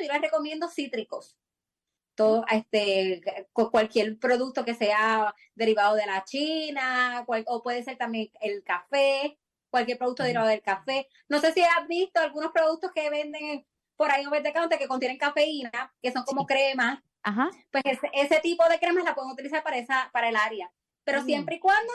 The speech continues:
Speaker 1: lo apliquen haciéndose el masaje con los nudillos, siempre,
Speaker 2: Ajá.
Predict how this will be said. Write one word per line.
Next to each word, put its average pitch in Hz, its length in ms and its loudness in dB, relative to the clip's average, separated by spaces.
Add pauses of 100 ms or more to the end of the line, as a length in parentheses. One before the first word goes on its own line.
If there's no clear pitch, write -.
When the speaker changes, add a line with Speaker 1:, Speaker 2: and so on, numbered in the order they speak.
(180)
Speaker 1:
lo 277 160 0
apliquen 311 560 -2
haciéndose 285 440 -4
el 294 60 -2
masaje 247 580 -2 (220)
con 311 240 4
los 349 140 4 (160)
nudillos, 302 560 -6 (540)
siempre, 233 520 -4
Speaker 2:
Ajá. - 120 -20